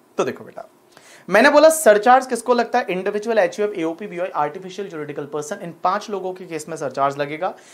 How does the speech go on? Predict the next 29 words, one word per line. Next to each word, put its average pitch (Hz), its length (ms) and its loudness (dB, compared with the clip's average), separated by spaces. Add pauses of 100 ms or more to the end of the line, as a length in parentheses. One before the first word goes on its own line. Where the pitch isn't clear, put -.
(140)
If 160 120 -4
your 190 120 4
income 214 300 0
is 226 100 -4
more 208 200 2
than 226 140 -2
fifty 220 320 -6
lakh 226 240 0
up - 160 -2
to 202 140 -8
one 196 160 -4
crore, 208 200 -4 (140)
ten 143 220 -6
percent, 190 360 -12 (180)
more 160 260 -2
than 214 180 -4
one 208 200 -4
crore 214 160 0 (160)
up - 200 0
to 196 100 -4 (360)
टू 208 120 -4
करोड़ 196 280 -4
फिफ्टीन 170 380 -10
परसेंट, 190 360 -10 (180)
more 202 220 8 (100)
than 320 240 8
टू 277 140 6 (100)
करोड़ 147 220 4 (140)
up 156 140 -2